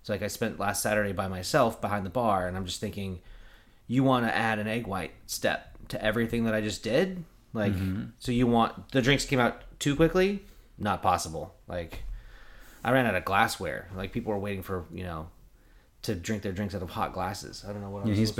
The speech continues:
Speaker 1: to
Speaker 2: back
Speaker 1: do.
Speaker 2: there. There's a squirrel in the tree.
Speaker 1: He is.
Speaker 2: Um, yeah.
Speaker 1: Do you know
Speaker 2: So
Speaker 1: what I'm saying? Like, they're, they, they have these expectations or these ideas that they want. They want what they want when they want it,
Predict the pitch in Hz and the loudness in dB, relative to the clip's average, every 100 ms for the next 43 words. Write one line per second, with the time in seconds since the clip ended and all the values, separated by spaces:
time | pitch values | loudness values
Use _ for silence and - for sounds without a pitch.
0 | 117 104 104 101 101 101 - 117 107 95 | 2 2 0 0 -4 -6 -4 0 0 0
1 | 98 - 107 92 110 - - - 127 123 | -6 0 0 0 0 2 2 4 6 8
2 | 107 - 135 135 104 - 143 156 160 147 | 6 2 8 8 8 2 6 12 12 12
3 | 151 151 135 139 135 - - 143 123 123 | 12 10 8 4 2 2 4 4 4 4
4 | 127 139 127 120 117 120 107 139 139 120 | 6 6 4 2 2 0 2 2 2 0
5 | 107 104 107 104 95 120 117 104 104 101 | 0 0 2 0 0 2 2 2 -2 0
6 | 107 104 - - - - - - - - | 0 0 -2 -2 -4 -6 -14 -16 -20 -18
7 | - - - 113 117 82 92 95 107 110 | -12 -6 0 2 4 2 -2 -2 0 0
8 | - 101 92 98 120 98 71 | 0 -4 -4 0 0 2 -2